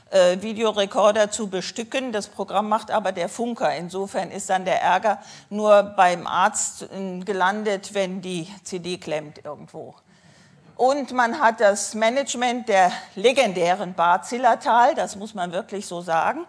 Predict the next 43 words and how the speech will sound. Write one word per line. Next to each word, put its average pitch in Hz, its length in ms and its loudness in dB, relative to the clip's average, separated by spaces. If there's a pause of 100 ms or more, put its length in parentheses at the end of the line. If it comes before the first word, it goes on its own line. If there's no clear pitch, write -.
(460)
äh, 214 320 6
gucken, 233 420 -4
dass 202 180 2
immer 208 240 -2
genügend 196 480 -6
Bierfässer 220 560 -2
vor - 200 -2
Ort 208 260 4
sind, 220 480 -6
die 196 100 0
Abrechnung 208 640 -2
im 165 120 -8
Anschluss 196 520 -4
machen. 214 400 -2 (420)
Und 220 300 0
man 214 140 2
lernt 240 200 4
auch 233 80 4
so 226 160 -4
ganz 220 400 0
lebenspraktische 196 960 -4
Dinge, 165 280 -8
Bierfässer 196 600 -4
wechseln 190 440 -6
und 180 140 -8
sowas, 185 300 -4
das - 180 -8
kannte 202 220 -2
ich - 120 -10
alles 165 220 -6
vorher 180 400 -6
auch - 160 -12
nicht. - 260 -20 (280)
Und 240 160 -4
man 226 100 6
muss 233 200 -2
natürlich 214 560 0
auch 185 160 2
das 175 260 -6
Warten 175 320 4
entsprechend 180 500 -8
dem 175 120 -10
Gaststättengesetz. - 1400 -4